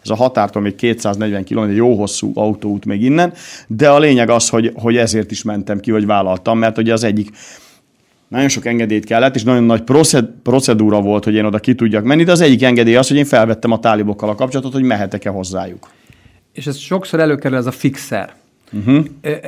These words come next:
Speaker 2: őt hol szervezitek le, vagy ő, őt, őt kik adják, vagy hogy
Speaker 1: A-,
Speaker 2: kell
Speaker 1: a-,
Speaker 2: elképzelni?
Speaker 1: igen, igen,
Speaker 2: Meg
Speaker 1: a
Speaker 2: mi az ő
Speaker 1: fixer, a
Speaker 2: feladata?
Speaker 1: fixer a helyszínen lévő olyan ember, aki segíti a külföldiek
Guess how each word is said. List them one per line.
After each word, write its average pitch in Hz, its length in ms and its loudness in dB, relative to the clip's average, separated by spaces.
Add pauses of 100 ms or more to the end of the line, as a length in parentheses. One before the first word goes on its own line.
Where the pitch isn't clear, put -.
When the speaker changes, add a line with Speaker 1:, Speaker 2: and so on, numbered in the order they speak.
(120)
Speaker 2:
őt 147 220 -4
hol 175 240 2
szervezitek 117 680 -6
le, 113 140 -6
vagy 113 220 -10
ő, 120 240 -6
őt, 127 280 -10
őt 147 120 -10
kik - 220 -4
adják, 107 500 -6
vagy 123 220 -14
hogy 143 160 -4
Speaker 1:
A-, - 20 0
Speaker 2:
kell 120 140 0
Speaker 1:
a-, 117 40 0
Speaker 2:
elképzelni? 160 420 2
Speaker 1:
igen, 170 40 2
igen, 160 180 2
Speaker 2:
Meg 127 120 -2
Speaker 1:
a - 20 0
Speaker 2:
mi 180 100 4
az 165 140 2
ő - 20 0
Speaker 1:
fixer, 175 60 0
a - 40 -2
Speaker 2:
feladata? 123 260 -2
Speaker 1:
fixer 202 340 -2
a 143 40 4
helyszínen 147 560 0
lévő 117 220 2
olyan 127 260 0
ember, 143 260 0
aki 147 140 -4
segíti 127 440 -2
a 104 100 -2
külföldiek 98 600 -4